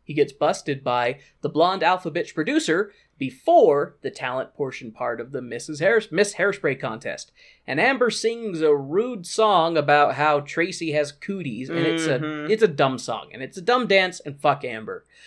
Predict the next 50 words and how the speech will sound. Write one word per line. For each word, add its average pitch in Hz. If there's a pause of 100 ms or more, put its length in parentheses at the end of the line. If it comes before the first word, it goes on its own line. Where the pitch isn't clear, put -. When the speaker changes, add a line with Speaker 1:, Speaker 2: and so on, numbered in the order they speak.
(360)
Speaker 1:
But 180
before 277
she 220
can 208
be 170
crowned 156
queen 170
bitch 165
of 147
the 139
Hairspray 165
universe, 151 (520)
Tracy 247
shows 143
up 170
with 175
Link 220 (140)
and 143
Son 226
of 185
Motormouth 175
and 165
is 160
ushered 220
to 196
the 185
stage 180
to 156
dance 156
and 156
sing. 143 (220)
So 220
they 254
have, 302
like, 226
this, 185
this 147 (240)
tally 147
board 156
or 160
whatever, 160
and 160
I 156
assume 208
Speaker 2:
Mm-hmm. -
Speaker 1:
it's 160
people 175
calling 135
in. 123
Speaker 2:
Yeah. 165